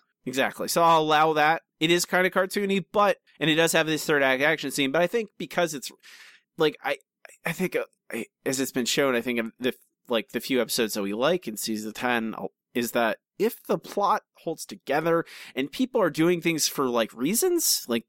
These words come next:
uh, character reasons, not just because the plot dictates it, you can have that stuff, and it is fine. Like, I don't mind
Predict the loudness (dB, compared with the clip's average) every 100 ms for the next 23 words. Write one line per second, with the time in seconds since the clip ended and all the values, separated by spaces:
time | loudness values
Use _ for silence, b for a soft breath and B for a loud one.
0 | -4 -4 -4 -2 0 0 -2 -2 0 0
1 | 0 -4 -2 0 0 -2 -4 -2 -2 -2
2 | -2 -2 -2 -4 -2 -2 0 0 -2 B
3 | B B B _ -10 -2 2 4 2 2
4 | 0 0 -2 0 -2 -2 0 0 0 -2
5 | 0 0 2 2 2 -2 -10 -10 0 2
6 | 2 -2 0 2 2 0 -2 -2